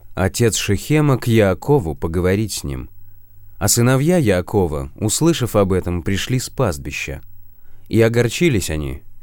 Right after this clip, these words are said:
и весьма разгневались, потому что мерзость сотворил он в Израиле, когда овладел дочерью Яакова, и поступать так не полагается.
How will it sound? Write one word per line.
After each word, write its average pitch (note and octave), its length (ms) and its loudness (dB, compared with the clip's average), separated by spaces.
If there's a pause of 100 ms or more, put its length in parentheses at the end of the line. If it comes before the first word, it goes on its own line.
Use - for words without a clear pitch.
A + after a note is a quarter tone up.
(200)
и G2 100 2
весьма A2+ 440 4
разгневались, A2+ 720 2 (400)
потому B2 320 4
что B2+ 180 0
мерзость B2+ 540 2
сотворил G#2 480 4
он G2+ 100 2
в G2 80 2
Израиле, F#2+ 640 2 (260)
когда G#2 360 4
овладел G#2 480 4
дочерью G#2 580 2
Яакова, G2+ 640 2 (340)
и - 100 0
поступать E2+ 560 -2
так E2+ 220 -4
не F#2+ 120 2
полагается. F2+ 760 -2